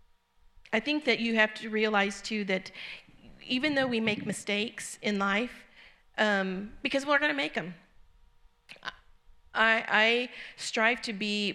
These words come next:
perfect in Christ, um, but I know that there are times that I'm probably not going to, I'm gonna fail. <laughs> Um, but the good thing is, is that I can confess my sins to God, and then I'm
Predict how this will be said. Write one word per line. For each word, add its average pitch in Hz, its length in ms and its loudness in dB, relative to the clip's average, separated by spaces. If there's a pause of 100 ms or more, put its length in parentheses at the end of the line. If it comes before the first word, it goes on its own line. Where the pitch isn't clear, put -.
perfect 214 380 -4
in 196 140 -4
Christ, 208 680 -4 (440)
um, 196 540 -2 (340)
but 208 140 4
I 202 160 4
know 202 180 0
that 190 260 -4
there 190 200 2
are 190 60 2
times 190 400 -4
that 185 100 -6
I'm 196 140 -4
probably 185 380 -8
not 185 220 -6 (200)
going 185 240 -8
to, 185 240 -10 (260)
I'm 202 80 -12
gonna 208 200 -10
fail. 170 300 -10 (440)
<laughs> - 160 -14 (680)
Um, 208 340 -2 (160)
but 262 260 4
the 247 60 0
good 262 240 -2
thing 240 160 0
is, 277 160 0
is 202 120 -6
that 208 200 4
I 214 140 8
can 220 200 -2
confess 208 400 0
my 202 140 2
sins 202 460 -4
to 202 160 -4
God, 220 260 4
and 208 160 0
then 196 140 2
I'm 196 400 -2